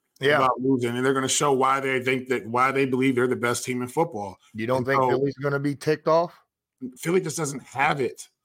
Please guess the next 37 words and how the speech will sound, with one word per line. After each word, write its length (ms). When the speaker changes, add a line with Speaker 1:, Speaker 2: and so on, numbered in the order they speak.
Speaker 2:
Philly's 300
been 100
Speaker 1:
<laughs> 120
Speaker 2:
winning 360
games, 320
and 140
it's 100
been 320
by 160
the 100
skin 280
of 80
their 100
teeth 420
or 80
fighting 380
back 180
to 80
win, 260
win 240
football 400
games. 420
Speaker 1:
Okay. 340
Speaker 2:
San 200
Francisco 500
Speaker 1:
Okay. 80
Speaker 2:
has 80
been, 380
you 100
know, 140
winning 320
football 400
games, 480
outright 520
winning 300
football 420
games. 480